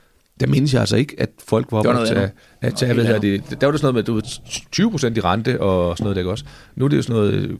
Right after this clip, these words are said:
Speaker 1: få en kassekredit, og hver måned
Speaker 2: Fire hundrede og halvtreds procent eller sådan noget.
Speaker 1: Ja, det,
Speaker 2: Ja,
Speaker 1: altså,
Speaker 2: det er
Speaker 1: det,
Speaker 2: absurd.
Speaker 1: det er sådan, øh, eskaleret noget, øh, siden dengang.
Speaker 2: Fuldstændig. Og det er også, altså, verden er blevet helt anderledes i forhold til det der, fordi at det var, jeg sad jo og, og havde kontakt til sælgeren, der havde Lisi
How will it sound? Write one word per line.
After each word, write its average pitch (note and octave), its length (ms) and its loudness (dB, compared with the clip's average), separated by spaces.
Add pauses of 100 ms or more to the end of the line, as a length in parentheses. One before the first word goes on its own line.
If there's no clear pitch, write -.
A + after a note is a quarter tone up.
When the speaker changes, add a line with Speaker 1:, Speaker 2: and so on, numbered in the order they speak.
Speaker 1:
få - 120 -4
en E3 80 0
kassekredit, C#3 480 0
og A2+ 40 -2
hver C3 140 4
måned C3+ 260 2
Speaker 2:
Fire D3 80 2
hundrede C#3 200 2
og A2+ 40 2
halvtreds B2 320 -2
procent A#2 340 -4
eller G#2+ 100 -4
sådan A2 100 -8
noget. G#2 180 -6
Speaker 1:
Ja, B2+ 120 2
det, B2+ 60 -8
Speaker 2:
Ja, - 60 -2
Speaker 1:
altså, A2 160 0
Speaker 2:
det A2+ 80 -2
er A2+ 40 2
Speaker 1:
det, A2 220 2
Speaker 2:
absurd. G#2 260 -4
Speaker 1:
det A2 140 2
er G2+ 40 0
sådan, G#2+ 260 -4
øh, F#2+ 300 -2
eskaleret B2+ 420 -2
noget, C#3+ 300 0
øh, - 60 -12
siden G#2 140 -4 (160)
dengang. A#2+ 160 -4
Speaker 2:
Fuldstændig. A2 420 -6
Og G#2+ 160 -2
det C3 100 2
er B2+ 60 4
også, C3+ 240 2
altså, A#2 160 -4
verden A#2 320 0
er C3+ 40 -4
blevet A2 240 -4
helt C3+ 160 0
anderledes A#2 400 -2
i - 20 -14
forhold G#2+ 200 -4
til A2 100 -8
det G#2+ 100 -2
der, G#2 140 0
fordi G#2+ 160 -4
at G#2 80 -2 (540)
det A#2 80 2
var, A2+ 120 4
jeg A#2 260 2
sad B2+ 220 2
jo A#2+ 160 2
og, G2+ 300 -2 (140)
og A2+ 80 -10
havde A2 380 2
kontakt G#2 400 -4
til G#2+ 100 -10
sælgeren, A#2+ 380 -2
der G#2 60 -4
havde A2 340 2 (400)
Lisi A#2 480 -2